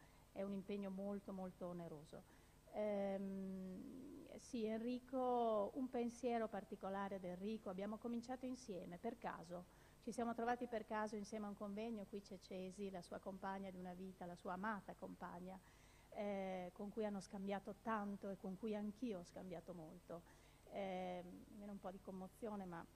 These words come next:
va bene, si va avanti. Ehm, eh, ci siamo incontrati per caso a un convegno, era il novantatré, direi. Eh, lui portava una parte, la parte tutta sull'intervento psicoeducativo, io ero la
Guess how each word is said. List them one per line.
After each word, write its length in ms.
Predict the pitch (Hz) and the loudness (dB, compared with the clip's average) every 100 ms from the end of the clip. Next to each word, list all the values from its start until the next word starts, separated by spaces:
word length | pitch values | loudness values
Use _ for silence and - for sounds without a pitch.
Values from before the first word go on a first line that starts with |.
| - | -10
va 120 | 180 | -6
bene, 380 | 175 214 240 247 | 0 0 2 -2
si 140 | - | -6
va 100 | 175 | -6
avanti. 560 | 185 220 240 233 269 262 - - - - | -4 -4 -4 -6 -6 -8 -10 -18 -18 -2
Ehm, 880 | 233 220 214 208 208 202 202 202 - - - - - - | 4 6 8 6 4 0 -2 -4 -8 -10 -12 -14 -18 -8
eh, 420 | 220 214 202 - | -4 -2 -2 -6
ci 100 | - | -4
siamo 160 | 254 294 | 2 2
incontrati 380 | 294 277 311 302 | 2 2 2 0
per 140 | 254 | -2
caso 220 | 262 277 | 0 2
a 20 | 285 | 0
un 80 | |
convegno, 460 | 262 254 202 190 202 | 0 -2 -2 -4 -2
era 100 | 214 | -2
il 80 | 220 | -2
novantatré, 640 | 226 240 240 240 170 151 170 | 0 -2 -2 -4 -4 -4 -6
direi. 480 | 175 165 175 170 196 - - - | -4 -4 -4 -6 -8 -14 -20 -8
Eh, 300 | 233 214 208 | 0 2 4
lui 160 | 214 277 | 2 0
portava 360 | 269 254 233 214 | -2 0 0 0
una 160 | 226 | -2
parte, 680 | 240 190 160 - - 202 285 294 | -2 -2 -2 -8 -4 -2 -2 -6
la 100 | 202 | -6
parte 360 | 196 190 202 | -4 -4 -8
tutta 280 | - 208 190 | -12 -10 -10
sull'intervento 580 | - 196 180 185 190 185 | -10 -10 -8 -8 -6 -8
psicoeducativo, 880 | - 202 180 190 254 - 202 202 208 | -10 -10 -8 -6 -6 -6 -6 -2 -2
io 240 | 190 202 | 0 -2
ero 220 | 196 185 | -2 -4
la 300 | 175 170 170 | -4 -4 -6